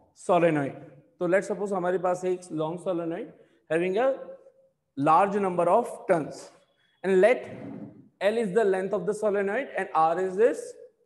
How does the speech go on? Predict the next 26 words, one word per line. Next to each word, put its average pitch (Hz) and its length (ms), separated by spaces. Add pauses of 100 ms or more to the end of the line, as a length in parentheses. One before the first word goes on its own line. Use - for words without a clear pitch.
(500)
radius, 170 600 (380)
ठीक 175 140
है? 247 120 (800)
And 196 240
A 214 120 (200)
is 247 140 (120)
its 214 280
cross 180 280
sectional 196 460
area. 156 400 (1400)
So 190 200
that 175 260
means 233 320
A 202 160
should 202 200
be 202 80
is 196 100
equals 202 280
to 320 340 (960)
pi 180 200
R 220 220
square 269 440 (640)
for 208 220
each 226 340
turn. 247 280 (1600)
If 262 240